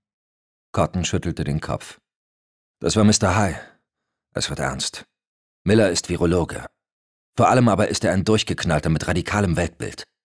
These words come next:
Zwei Leute hat er schon umgebracht. Wenn nötig, sollen wir ihn ausknipsen, ehe er das Virus über die halbe Stadt verteilt. Außerdem könnte er eine Bombe bei sich haben.“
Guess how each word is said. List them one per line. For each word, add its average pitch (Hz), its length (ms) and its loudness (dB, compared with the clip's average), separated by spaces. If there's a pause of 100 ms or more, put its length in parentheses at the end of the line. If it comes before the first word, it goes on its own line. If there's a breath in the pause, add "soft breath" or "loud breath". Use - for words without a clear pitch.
(460)
Zwei 104 260 0
Leute 101 280 0
hat - 140 -8
er - 80 -8
schon - 160 -8
umgebracht. - 640 -12 (520)
Wenn 87 140 0
nötig, 113 340 2
sollen 98 200 2
wir 87 100 0
ihn 87 120 -2
ausknipsen, 85 680 0
ehe 101 280 4
er 80 140 -2
das 78 220 -4
Virus 87 320 -2
über 147 160 -4
die - 140 -6
halbe - 180 -4
Stadt - 220 -8
verteilt. - 480 -10 (920)
Außerdem 82 480 -2
könnte 78 300 -4
er 67 240 -2
eine - 180 -4
Bombe 101 320 0
bei - 160 -6
sich - 240 -4
haben.“ - 260 -10